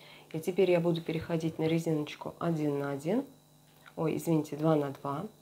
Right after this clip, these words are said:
то есть две лицевые, две изнаночные спицы, у меня теперь троечка. Две лицевые, две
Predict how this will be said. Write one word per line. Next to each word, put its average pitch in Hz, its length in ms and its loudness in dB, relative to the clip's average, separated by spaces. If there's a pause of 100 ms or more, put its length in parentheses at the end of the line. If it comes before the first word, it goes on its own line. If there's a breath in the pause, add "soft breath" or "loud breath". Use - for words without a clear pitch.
(140)
то 151 60 -12
есть - 120 -16 (640 loud breath)
две 156 280 4
лицевые, 147 760 -2 (960)
две 160 380 -2 (120)
изнаночные 151 760 -6
спицы, 220 460 -6
у 147 40 -2
меня 147 320 -2
теперь - 320 -8
троечка. 139 640 -6 (1300 loud breath)
Две 156 160 -6
лицевые, 202 800 -8 (3250)
две 196 200 -4